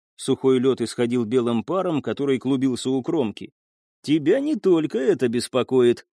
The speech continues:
заметил Хуан. Я поднял голову и увидел, как он делает глоток виски.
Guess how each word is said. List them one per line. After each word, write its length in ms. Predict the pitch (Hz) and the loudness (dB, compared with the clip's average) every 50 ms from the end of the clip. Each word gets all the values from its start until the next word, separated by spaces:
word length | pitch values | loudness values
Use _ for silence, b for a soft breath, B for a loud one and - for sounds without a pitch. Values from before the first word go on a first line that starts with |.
| _ _ | _ _
заметил 540 | - 107 123 131 127 127 117 - 127 120 110 | -6 -2 -2 0 0 -2 -2 -2 -2 -4 -2
Хуан. 460 | - - 127 123 120 120 117 110 - _ _ _ _ _ _ _ _ _ _ | -2 0 0 2 2 0 0 -2 -6 _ _ _ _ _ _ _ _ _ _
Я 260 | - 107 117 143 135 117 | -8 -2 0 0 0 0
поднял 420 | - 131 131 123 117 127 127 120 | 2 0 2 2 2 0 -2 -2
голову 600 | 117 113 170 226 214 208 208 202 214 220 214 170 b b b b b | 0 0 -2 2 2 2 2 2 0 0 -2 -2 b b b b b
и 80 | - 143 | 2 4
увидел, 400 | 147 143 135 208 190 185 165 135 | 4 4 2 2 0 0 0 2
как 180 | - 135 123 | 0 -2 -2
он 160 | 165 156 135 120 | 0 0 0 2
делает 360 | 131 170 165 156 151 135 123 | 2 2 2 2 0 0 -2
глоток 400 | 113 123 131 127 - 147 - - | 0 -2 -2 0 0 -2 -2 -2
виски. 480 | 127 202 226 185 - - - - - | -6 -6 -6 -6 -8 -10 -14 -20 -20